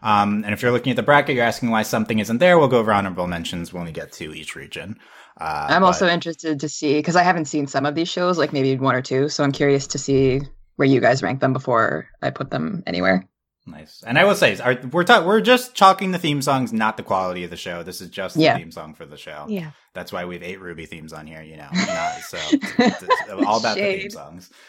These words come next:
Speaker 1: Uh, look, we're coming off a rough finale, but, uh, let's, let's go. Let's start in our, uh, top left of the bracket, the recent Western shows. That entire left side is recent Western shows, and our, our Western's pretty arbitrary distinction. Just, you know, we're talking about,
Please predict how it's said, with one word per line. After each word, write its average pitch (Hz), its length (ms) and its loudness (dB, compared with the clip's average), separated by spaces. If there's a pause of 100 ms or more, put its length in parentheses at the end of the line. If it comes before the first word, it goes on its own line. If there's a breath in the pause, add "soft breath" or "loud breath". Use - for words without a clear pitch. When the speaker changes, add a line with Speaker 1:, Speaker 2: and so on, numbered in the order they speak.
(220 soft breath)
Speaker 1:
Uh, 85 720 -6
look, 80 200 -18
we're 95 120 -8
coming 135 220 -2
off 117 160 -2
a 113 40 -8
rough 92 220 -4
finale, 78 340 -20
but, 101 100 -6
uh, 113 160 2
let's, 165 200 2
let's 190 200 0
go. 180 240 6
Let's 175 260 0
start 147 380 4
in 131 140 -4
our, 104 400 -2
uh, 95 320 -6
top 139 280 0
left 143 220 0
of 135 60 -10
the 120 60 -4
bracket, 98 380 -4
the 92 140 -14
recent 120 460 -10
Western 104 420 -8
shows. 92 360 -8
That 98 120 -4
entire 117 460 -4
left 101 240 -6
side 90 200 -8
is 85 140 -16
recent 101 420 -14
Western 87 600 -14
shows, 82 420 -14
and 113 100 -12
our, 113 200 -8
our 107 180 -10
Western's 113 420 -12
pretty 87 220 -12
arbitrary 78 400 -12
distinction. 78 460 -16
Just, 92 260 -16
you 82 60 -20
know, 69 120 -20
we're 90 100 -14
talking 92 240 -4
about, 87 260 -8